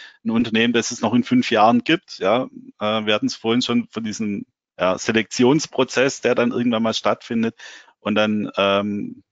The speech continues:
ja, ein paar wenige vielleicht übrig bleiben. Äh, Patrick, nochmal zum Abschluss einfach, gibt's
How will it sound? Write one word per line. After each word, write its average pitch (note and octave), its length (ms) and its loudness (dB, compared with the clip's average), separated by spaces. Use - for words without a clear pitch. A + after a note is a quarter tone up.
ja, F2+ 180 0
ein - 120 -8
paar G2 200 0
wenige G#2+ 340 -2
vielleicht - 300 -4
übrig A#2 320 -10
bleiben. F#2+ 320 0
Äh, G#2+ 200 2
Patrick, B2 420 -2
nochmal C3 560 2
zum C3 160 -2
Abschluss C3 380 0
einfach, A2 540 0
gibt's - 320 -10